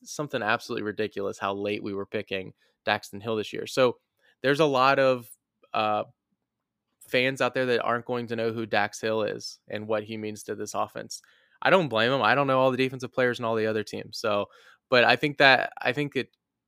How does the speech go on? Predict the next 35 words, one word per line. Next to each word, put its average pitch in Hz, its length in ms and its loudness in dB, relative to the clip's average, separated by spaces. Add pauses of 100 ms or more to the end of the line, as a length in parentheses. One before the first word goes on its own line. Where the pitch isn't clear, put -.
(200)
this 135 200 -2
defense 139 460 -4
is 113 100 -8
primed 117 480 0
to 123 100 -8
be 117 280 -6
even 117 240 -4
better 113 320 2
than 113 100 -4
they 110 100 -2
were 107 220 -2
last 107 380 -2
year, 135 160 0
and 110 120 -4
they 110 120 -2
were 104 140 -6
very 113 420 -2
good 104 420 -2 (420)
last 113 360 2
year. 110 280 -8 (100)
And 101 380 -6 (320)
a - 80 -6
lot 127 220 6
of 127 80 -2
talk 123 220 2
goes 120 200 -4
to 120 120 -12
the 110 280 -4
offense 117 380 0
'cause 104 160 -10
we 104 120 -6
have 110 220 2
those 120 200 -4
superstars, 107 640 -4
and 107 300 -6